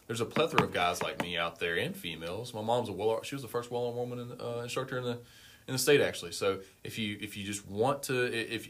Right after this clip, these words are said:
I, I understand it. I understand, you know, you have your favorites and whatnot. So if you want to train with a female,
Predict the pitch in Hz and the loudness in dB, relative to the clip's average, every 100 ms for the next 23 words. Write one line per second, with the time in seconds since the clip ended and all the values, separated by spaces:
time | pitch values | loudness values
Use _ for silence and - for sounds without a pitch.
0 | 101 101 - 110 139 107 - 76 80 - | -4 -4 0 0 0 -4 -8 -10 -10 -14
1 | 101 101 98 - 87 87 87 85 82 85 | -10 -8 -8 -8 -8 -8 -10 -10 -12 -10
2 | 87 87 - 87 80 - - 92 82 - | -10 -10 -10 -10 -10 -12 -10 -8 -8 -4
3 | 87 95 92 92 101 101 95 95 - 104 | -4 -4 -6 -6 -6 -6 -8 -8 -8 -6
4 | 101 95 90 - 147 123 95 117 | -4 -6 -8 -8 -6 -4 -4 -6